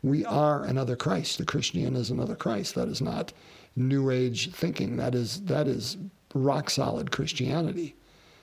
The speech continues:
that we are dipped into that, that image of Christ, because that first Sunday of Lent speaks of the humanity of Christ, the temptation, um, in the midst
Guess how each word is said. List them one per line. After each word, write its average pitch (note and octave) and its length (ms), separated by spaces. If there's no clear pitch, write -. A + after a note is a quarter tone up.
that E2+ 100
we C3+ 220
are B2 120
dipped D3 360
into D3 500
that, - 280
that - 280
image C3+ 380
of D3+ 120
Christ, C3+ 380
because C#3+ 340
that C3+ 160
first E3 340
Sunday C#3 480
of A#2+ 200
Lent B2 340
speaks - 360
of B2+ 120
the B2 80
humanity A#2 600
of D#3 100
Christ, - 360
the D3+ 80
temptation, - 840
um, A#2 500
in D#3 160
the B2 60
midst B2 380